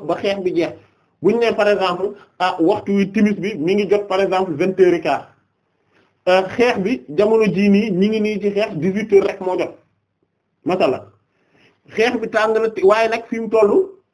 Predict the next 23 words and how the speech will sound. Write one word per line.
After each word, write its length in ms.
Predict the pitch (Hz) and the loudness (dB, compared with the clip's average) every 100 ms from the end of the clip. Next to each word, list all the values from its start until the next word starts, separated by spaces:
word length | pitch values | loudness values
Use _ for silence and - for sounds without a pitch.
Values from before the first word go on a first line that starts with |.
| _ | _
li 180 | 165 208 | -4 0
def 180 | 208 208 - | 2 0 -2
ñu 140 | 156 160 | -6 -2
gañe 260 | 175 170 | -2 -2
ko 80 | 147 | -2
bëreetul, 420 | 135 180 170 131 107 113 | -2 0 -2 -4 -8 -6
nii 160 | 185 | -2
rek 160 | 190 185 | -2 -2
la, 160 | - - _ _ _ _ _ _ _ - | -8 -12 _ _ _ _ _ _ _ -6
mu 140 | 160 233 | 0 4
leer 180 | 247 269 | 4 4
na 140 | 240 | 2
fii 240 | 233 262 - | 4 2 2
quinze 280 | 233 240 214 | -2 0 2
minutes 340 | 208 220 - | 2 0 -2
xeex 220 | 269 240 | -2 0
bi 60 | 185 | 0
dana 180 | 180 175 | 0 -2
jeex, 200 | 147 147 - 131 | -2 -4 -8 -4
danañ 260 | 151 180 | -2 0
pare, 200 | 180 139 - _ _ 117 98 98 _ | -2 -4 -8 _ _ _ -20 -20 _
bu 60 | 113 | -12
boobaa 540 | 104 139 156 175 - | -4 -2 2 0 -2